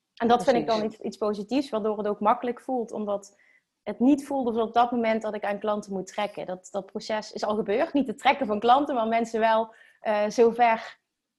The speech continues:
Speaker 1: eh, ja, hoe noem je dat? Zover, eh, informatie bieden en enthousiasme,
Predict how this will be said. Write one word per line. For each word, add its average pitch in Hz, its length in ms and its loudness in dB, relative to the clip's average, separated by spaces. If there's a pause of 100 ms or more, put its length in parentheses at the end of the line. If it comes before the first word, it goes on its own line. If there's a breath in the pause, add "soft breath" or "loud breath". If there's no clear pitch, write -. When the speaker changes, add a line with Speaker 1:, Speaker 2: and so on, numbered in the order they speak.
Speaker 1:
eh, 208 680 -4
ja, 220 60 2
hoe 226 80 4
noem 330 160 8
je 392 80 8
dat? 285 180 6
Zover, 285 520 4 (300 soft breath)
eh, 240 280 4
informatie 269 600 4
bieden 294 460 8
en 233 140 0
enthousiasme, 185 500 6